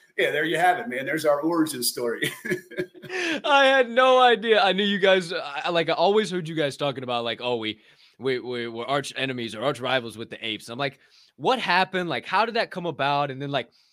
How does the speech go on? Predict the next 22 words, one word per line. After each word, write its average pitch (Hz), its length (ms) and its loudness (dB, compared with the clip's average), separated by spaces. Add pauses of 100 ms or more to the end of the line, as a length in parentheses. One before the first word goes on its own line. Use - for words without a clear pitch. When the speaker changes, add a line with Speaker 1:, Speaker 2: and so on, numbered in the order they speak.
(340)
Speaker 2:
Duncan 160 320 -2
got 131 180 0
on 131 140 -2
last 123 220 -6
night. 135 100 -6
I'm 127 100 -8
like, 117 220 -12
"Oh, 131 240 -6
shit. - 500 -8
Like, 196 200 -18 (280)
oh, 131 180 -12
he's 120 180 -14
an 117 120 -20
ape. 156 240 -8
I 131 40 -10
wonder 160 220 -6
if 139 60 -10
something's 135 320 -10
going 123 300 -10
on." 180 260 -2
And, 170 100 -6
like, 143 180 -6